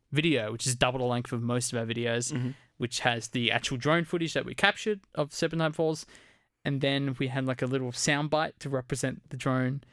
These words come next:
Speaker 1: falling and crashing. And then it cuts to the GoPro footage of us swimming into the water to find it a week later. So, um, just
Speaker 2: What
Speaker 1: wanted
Speaker 2: an
Speaker 1: to get
Speaker 2: adventure.
Speaker 1: It was an adventure. It was absolutely. So,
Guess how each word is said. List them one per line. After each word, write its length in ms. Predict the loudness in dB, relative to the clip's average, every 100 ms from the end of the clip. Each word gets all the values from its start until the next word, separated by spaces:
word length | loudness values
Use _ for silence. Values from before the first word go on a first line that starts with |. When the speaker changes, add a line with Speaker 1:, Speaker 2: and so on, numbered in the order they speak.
| _ _ _
Speaker 1:
falling 480 | 2 4 4 2 2
and 100 | 2
crashing. 460 | 4 2 2 -2 -4 _ _ _ -4
And 140 | -2
then 120 | 0 0
it 120 | 2
cuts 260 | 0 2 -2
to 100 | -2
the 80 | 0
GoPro 400 | 0 0 -2 -2
footage 260 | -2 -2
of 100 | -2 0
us 100 | 2
swimming 600 | 0 0 -2 -2 -4 -8 _ _ _ _ -4
into 220 | -4 -4
the 80 | -4
water 260 | -2 -4
to 100 | -6
find 400 | -6 -4 -4 -2
it 120 | -2 -2
a 80 | -2
week 260 | -4 -2
later. 380 | -2 0 -2 -4 -8 _ _ _ _ -16
So, 320 | -10 -6 -6
um, 340 | -6 -6 -8 -12 _ _ -6
just 160 | -2 4
Speaker 2:
What 60 | 4
Speaker 1:
wanted 160 | 4
Speaker 2:
an 40 | 4
Speaker 1:
to 40 |
get 60 | 2
Speaker 2:
adventure. 340 | 0 -4 -6 -8 -16 -4 0
Speaker 1:
It 140 | 4
was 240 | 4 4
an 100 | 4
adventure. 420 | 2 2 0 -2 0
It 120 | 2
was 180 | 2 2
absolutely. 680 | 0 0 -2 -2 -2 -4 -4
So, 340 | -2 0